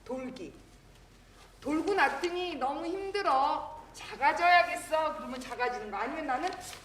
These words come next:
커질 거야. 그러면 뭐 높이 뛰기. 그런 식으로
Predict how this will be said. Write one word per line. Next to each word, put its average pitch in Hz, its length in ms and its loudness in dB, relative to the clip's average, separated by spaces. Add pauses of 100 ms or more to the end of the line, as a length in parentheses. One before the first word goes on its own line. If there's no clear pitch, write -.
(140)
커질 403 340 4
거야. 359 500 0 (120)
그러면 247 300 -6
뭐 202 120 -2
높이 302 340 -8
뛰기. 196 360 -10 (600)
그런 320 260 0
식으로 262 640 -2